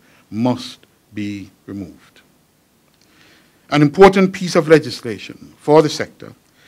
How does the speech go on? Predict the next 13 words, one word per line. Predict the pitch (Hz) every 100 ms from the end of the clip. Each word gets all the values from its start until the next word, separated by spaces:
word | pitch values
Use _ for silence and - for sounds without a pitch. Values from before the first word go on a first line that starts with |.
| _ _ _
is | 165 143
the |
Microcredit | 147 139 131 131 143 143 143
Act, | 123 - - - _ _ _ - - - - - _
which, | 131 147 - - _ _ _
when | 127 156 175
enacted, | 160 160 - - - - _ _ _ _ _ - _
will | 107 170 175
provide | 180 135 147 151 156
for | 147
the | 131
licensing | 131 143 139 151 143 160 160
and | 123 113